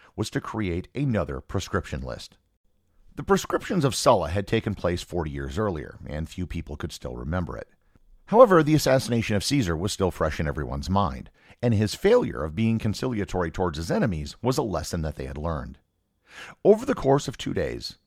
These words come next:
the three triumvirs debated and negotiated over who would be put on the list.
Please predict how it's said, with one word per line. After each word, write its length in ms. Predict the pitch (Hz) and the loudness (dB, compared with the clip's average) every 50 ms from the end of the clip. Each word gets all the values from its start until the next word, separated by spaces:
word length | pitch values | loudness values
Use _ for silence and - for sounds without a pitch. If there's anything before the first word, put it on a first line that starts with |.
| _ | _
the 100 | - 95 | -10 -8
three 240 | - - 113 135 156 | -4 0 0 0 0
triumvirs 600 | - - - - 139 104 92 90 92 92 85 78 | 0 0 0 2 2 2 0 0 -2 -2 -4 -4
debated 420 | - - 67 95 101 107 113 113 | -8 -6 -4 -4 -2 -2 -2 -4
and 140 | - - 123 | -4 -4 -4
negotiated 600 | 131 - 98 90 82 87 - - 73 71 73 78 | -4 -4 -4 -4 -6 -6 -6 -6 -8 -8 -6 -6
over 240 | 82 95 90 104 98 | -6 -4 -4 -4 -4
who 140 | 82 87 87 | -4 -4 -4
would 160 | 85 87 80 | -4 -4 -4
be 120 | 76 95 | -4 -6
put 200 | 90 - - - | -4 -4 -6 -6
on 100 | 69 71 | -6 -6
the 80 | 71 71 | -6 -6
list. 460 | 71 73 71 60 - - - - _ | -6 -6 -8 -8 -8 -12 -16 -20 _